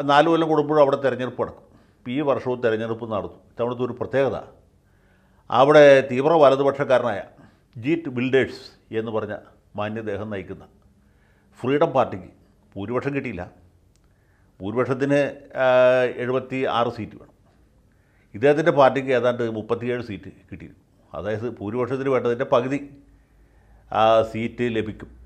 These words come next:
എന്ന സാഹചര്യം ഉണ്ടായിരിക്കുകയാണ്. പക്ഷേ ഏറ്റവും വലിയ ഒറ്റക്കക്ഷി ഇദ്ദേഹത്തിൻ്റെ പാർട്ടിയാണ്, ഈ ഫ്രീഡം പാർട്ടിയാണ്. ആ, ഫ്രീഡം പാർട്ടി മറ്റ് പാർട്ടികളുമായി ചേർന്ന് ഒരു കൂട്ടു മന്ത്രിസഭ ഉണ്ടാക്കും എന്ന കാര്യം ഏതാണ്ട് വ്യക്തമാണ്. നാലാം സ്ഥാനത്തെത്തിയ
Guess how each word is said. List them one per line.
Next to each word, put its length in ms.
എന്ന 180
സാഹചര്യം 400
ഉണ്ടായിരിക്കുകയാണ്. 480
പക്ഷേ 160
ഏറ്റവും 300
വലിയ 140
ഒറ്റക്കക്ഷി 440
ഇദ്ദേഹത്തിൻ്റെ 380
പാർട്ടിയാണ്, 340
ഈ 60
ഫ്രീഡം 320
പാർട്ടിയാണ്. 440
ആ, 260
ഫ്രീഡം 320
പാർട്ടി 420
മറ്റ് 240
പാർട്ടികളുമായി 600
ചേർന്ന് 360
ഒരു 220
കൂട്ടു 340
മന്ത്രിസഭ 440
ഉണ്ടാക്കും 640
എന്ന 140
കാര്യം 260
ഏതാണ്ട് 200
വ്യക്തമാണ്. 400
നാലാം 340
സ്ഥാനത്തെത്തിയ 580